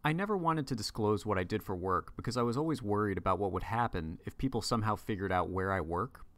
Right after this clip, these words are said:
It's the internet, after all, and I wanted to have some privacy. But I've decided that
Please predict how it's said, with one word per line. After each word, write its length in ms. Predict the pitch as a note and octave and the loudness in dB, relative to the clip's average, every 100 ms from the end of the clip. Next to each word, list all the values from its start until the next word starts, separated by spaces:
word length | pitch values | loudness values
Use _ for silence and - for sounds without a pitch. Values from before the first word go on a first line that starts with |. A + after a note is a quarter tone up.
| - | -2
It's 140 | A3 | -2
the 160 | - E3 | 2 4
internet, 320 | C3+ G#2+ F#2+ | 6 6 4
after 320 | F#2+ - F2+ | 2 0 2
all, 200 | F2 F2+ | 2 2
and 200 | G2+ G2+ - | 0 -2 -2
I 60 | C3+ | 0
wanted 280 | C#3 F3 D3 | 4 2 2
to 40 | |
have 160 | A#2 G#2+ | 2 2
some 140 | F#2 | 0
privacy. 640 | - F#2+ E2+ E2+ - B2 - - - - | 2 2 2 -2 -8 -10 -14 -20 -20 -4
But 140 | D3 D#3+ | 0 2
I've 140 | D3 | 2
decided 420 | C#3+ - F3+ D#3+ | 0 2 2 4
that 160 | B2+ | 4